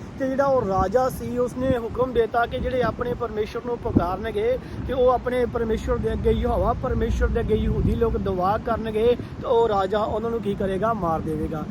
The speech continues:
ਕਿਉਂਕਿ ਰਾਜਾ ਚਾਹੁੰਦਾ ਸੀ ਕਿ ਸਾਰੇ ਦੇ ਸਾਰੇ ਲੋਕ ਉਹਦੀ ਪੂਜਾ ਕਰਨ, ਸਾਰੇ ਲੋਕ ਉਹਦੀ ਜਿਹੜੀ ਆ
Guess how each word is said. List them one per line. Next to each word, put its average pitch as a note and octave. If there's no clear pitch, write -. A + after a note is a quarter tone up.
ਕਿਉਂਕਿ B3+
ਰਾਜਾ A3
ਚਾਹੁੰਦਾ A#3+
ਸੀ B3
ਕਿ C4
ਸਾਰੇ A3
ਦੇ B3
ਸਾਰੇ A3+
ਲੋਕ A3+
ਉਹਦੀ A#3
ਪੂਜਾ A3
ਕਰਨ, A3+
ਸਾਰੇ A3+
ਲੋਕ A3
ਉਹਦੀ A3+
ਜਿਹੜੀ A3+
ਆ G3